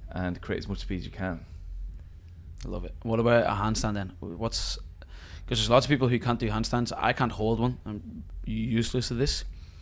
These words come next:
Speaker 2: What's, 'cause you're weirdly good at this stuff as well. I remember we had a coach's training day and you were nailing the handstand stuff quite well.
Speaker 1: I'll, yeah, I prefer balance than walking.
Speaker 2: Yeah. What's a, a top tip to help someone get their first handstand hold or to get a few extra seconds out there?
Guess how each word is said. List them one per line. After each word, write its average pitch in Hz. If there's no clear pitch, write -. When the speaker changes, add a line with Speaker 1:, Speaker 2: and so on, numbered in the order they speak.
Speaker 2:
What's, -
'cause -
you're 131
weirdly 104
good 98
at -
this 104
stuff -
as 82
well. -
I -
remember 113
we 104
had 104
a 101
coach's 107
training 101
day 98
and 95
you 98
were 98
nailing 98
the 101
handstand 104
stuff -
quite -
well. 95
Speaker 1:
I'll, 92
yeah, 95
I -
prefer 95
balance 87
than 82
walking. 82
Speaker 2:
Yeah. 90
What's 113
a, 107
a -
top -
tip -
to 101
help 98
someone 101
get 98
their 101
first -
handstand 98
hold 98
or 95
to 98
get 92
a -
few 107
extra 98
seconds 98
out 95
there? -